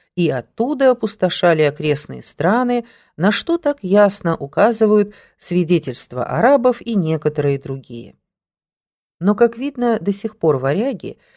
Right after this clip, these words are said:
являлись на великом водном пути из Балтийского моря в Чёрное только в виде малочисленных дружин,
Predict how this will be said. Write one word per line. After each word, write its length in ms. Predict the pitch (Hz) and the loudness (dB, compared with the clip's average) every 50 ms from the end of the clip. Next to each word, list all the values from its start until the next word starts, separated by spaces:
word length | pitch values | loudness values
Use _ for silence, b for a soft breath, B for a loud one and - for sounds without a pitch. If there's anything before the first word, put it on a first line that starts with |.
| b b b | b b b
являлись 520 | 156 175 160 180 240 294 302 302 277 - - | -2 -2 0 0 0 -2 -2 -4 -8 -6 -6
на 80 | 247 | -4
великом 440 | 226 226 220 269 269 - 247 233 214 | -2 -2 -2 -4 -2 0 0 0 2
водном 360 | 190 240 247 220 220 214 202 | 2 0 -2 0 -2 -2 -2
пути 360 | 196 185 170 - - 220 220 | -4 -6 -8 -6 -4 -6 -4
из 180 | - 190 180 151 | -4 -4 -4 0
Балтийского 640 | 143 160 156 151 - 208 202 190 - - - 151 151 | 2 2 2 2 0 -4 -4 -4 -4 -6 -4 -4 -2
моря 300 | 151 156 156 147 135 120 | -2 0 -2 -2 -2 -4
в 60 | - | -8
Чёрное 560 | - - - 233 277 254 247 240 233 226 220 226 B B B B B B | -10 -6 -2 -2 0 0 0 0 0 0 0 -2 B B B B B B
только 280 | 233 277 269 - 233 | -2 -2 -2 0 0
в 80 | 220 190 | 0 0
виде 320 | 214 233 202 190 214 208 | 0 -2 0 2 2 2
малочисленных 800 | 185 175 170 160 143 139 - - 233 220 - 214 208 190 190 180 156 | 4 4 4 2 2 0 0 -4 -6 -4 0 0 2 2 2 0 0
дружин, 500 | 175 175 175 160 156 156 143 131 127 | -2 -4 -4 -2 -2 -2 -2 -2 -4